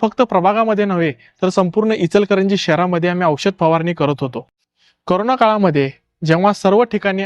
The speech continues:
अन्नाचा तुटवडा पडलेला होता, तेव्हा प्रभागामध्ये माझ्या जबाबदारीने मी सर्व प्रभागामध्ये गरजू लोकांना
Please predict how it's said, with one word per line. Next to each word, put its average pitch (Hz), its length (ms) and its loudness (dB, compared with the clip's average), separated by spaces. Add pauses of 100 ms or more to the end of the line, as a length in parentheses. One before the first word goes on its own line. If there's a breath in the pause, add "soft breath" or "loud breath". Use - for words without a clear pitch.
अन्नाचा 180 360 -2
तुटवडा 202 340 0
पडलेला 185 360 -2
होता, 151 280 -2 (440 soft breath)
तेव्हा 180 200 4
प्रभागामध्ये 226 600 0
माझ्या 196 300 0
जबाबदारीने 196 680 0 (400)
मी 208 140 4
सर्व 240 240 2
प्रभागामध्ये 196 760 0
गरजू 170 360 0
लोकांना 180 500 0